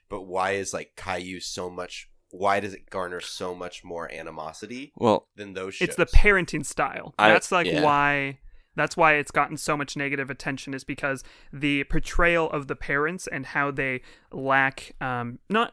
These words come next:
Speaker 3: uh, and discipline might be s-, too strong of a word in some, in some cases for some people, but, um, the, there's a lot of, uh, parents out there, apparently, that view Caillou's parents as being negligent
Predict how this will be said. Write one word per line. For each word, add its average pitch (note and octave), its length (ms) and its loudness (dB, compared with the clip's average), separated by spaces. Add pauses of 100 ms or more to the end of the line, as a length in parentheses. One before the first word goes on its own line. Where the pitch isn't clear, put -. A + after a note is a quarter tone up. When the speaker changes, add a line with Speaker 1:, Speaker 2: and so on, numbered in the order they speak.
Speaker 3:
uh, G3+ 180 0
and F3 200 -4
discipline E3 420 -2
might C#3+ 140 -4
be C#3+ 80 -6
s-, - 140 -10 (140)
too E3 160 -6
strong C#3 240 -4
of C3+ 80 -10
a C3 60 -4
word C3 240 -2
in B2 100 -6
some, C3 340 -6
in C#3 120 -6
some C3 180 -8
cases C3+ 420 -12
for D3 140 -8
some C3 200 -8
people, C3+ 360 -10
but, C3+ 220 -6 (340)
um, C3 400 2 (320)
the, C#3 320 0
there's C#3+ 200 0
a D3 60 -2
lot D#3 220 4
of, D#3 240 0
uh, C#3+ 100 -2
parents D3 380 -2
out C3+ 140 -2
there, C3+ 120 -2
apparently, C3 680 -4 (260)
that C3+ 260 0
view D3 600 0 (100)
Caillou's D#3+ 420 0
parents B2 460 -2
as C#3 200 -4
being C3+ 440 -2
negligent C3+ 1000 -2